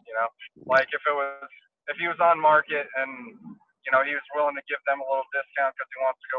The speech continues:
Speaker 1: win a championship or something like that, you know, they would, they might do that. But no, this isn't, this isn't in profile for what Miami have established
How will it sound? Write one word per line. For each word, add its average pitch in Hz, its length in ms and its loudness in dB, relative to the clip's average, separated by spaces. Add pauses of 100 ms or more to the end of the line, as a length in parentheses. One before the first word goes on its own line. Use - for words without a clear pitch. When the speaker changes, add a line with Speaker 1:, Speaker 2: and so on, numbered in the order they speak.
Speaker 1:
win 127 120 -2
a 123 100 -8
championship 123 600 -6
or 113 100 -16
something - 320 -14
like 117 160 -4
that, 117 200 0 (500)
you - 100 -20
know, 113 80 4 (540)
they 135 100 4
would, 131 140 -6 (180)
they 139 80 4
might 143 320 4
do 139 140 -8
that. 170 240 4 (560)
But 135 240 4 (120)
no, 151 240 0
this 180 120 -6
isn't, 196 320 -18 (120)
this 175 120 -6
isn't 220 260 -8 (100)
in 185 80 -8
profile 175 560 2
for 151 120 -10
what 143 120 -6
Miami 151 400 -4
have 143 120 -2
established - 800 -2